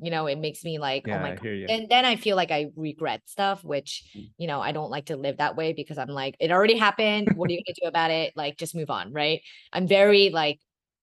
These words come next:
Speaker 1: intentional with the way I try to, like, think. Um, but, I mean, it's true. I, I still struggle,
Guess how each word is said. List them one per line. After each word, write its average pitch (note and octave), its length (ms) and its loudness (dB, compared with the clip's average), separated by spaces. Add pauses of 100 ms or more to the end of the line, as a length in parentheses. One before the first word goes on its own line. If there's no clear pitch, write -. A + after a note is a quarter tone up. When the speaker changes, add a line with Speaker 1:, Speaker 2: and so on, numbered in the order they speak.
(140)
Speaker 1:
intentional E3+ 760 -4
with D#3 140 -6
the D3+ 80 -4
way C#3 400 0
I C3+ 100 -6
try C#3 220 -6
to, C3 100 -4
like, A2 180 -8
think. D#3 420 -10 (440)
Um, E3 460 2
but, A3+ 300 2 (120)
I A#3 60 0
mean, C4 180 0
it's A#3+ 140 -4
true. C#4 240 -4
I, A3 220 0
I A3+ 40 0
still B3 260 0
struggle, A3 640 -4